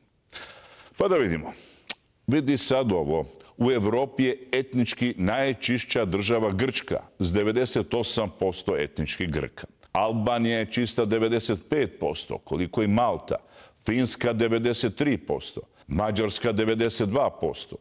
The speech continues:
Austrijanci i Slovenci su devedeset jedan posto čisti. Iznad devedeset posto je još nekoliko drugih država, a Hrvatska je točno devedeset posto etnički čista, koliko i Danska.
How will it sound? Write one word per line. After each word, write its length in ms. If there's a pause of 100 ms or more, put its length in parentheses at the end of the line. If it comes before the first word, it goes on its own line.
(140)
Austrijanci 840
i 60
Slovenci 560
su 160
devedeset 640
jedan 340
posto 320
čisti. 460 (260)
Iznad 320
devedeset 640
posto 320
je 80
još 220
nekoliko 460
drugih 260
država, 440 (120)
a 100
Hrvatska 580
je 80
točno 500
devedeset 760 (140)
posto 360 (120)
etnički 520
čista, 360
koliko 400
i 40
Danska. 480